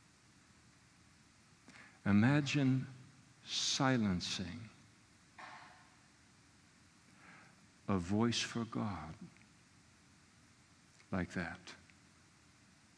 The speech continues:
Imagine the responsibility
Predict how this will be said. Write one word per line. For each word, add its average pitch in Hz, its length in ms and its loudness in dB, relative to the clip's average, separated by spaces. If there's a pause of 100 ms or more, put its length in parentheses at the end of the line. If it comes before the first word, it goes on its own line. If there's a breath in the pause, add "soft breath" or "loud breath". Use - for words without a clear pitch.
(800)
Imagine 110 640 6
the 95 80 2
responsibility 95 1200 -4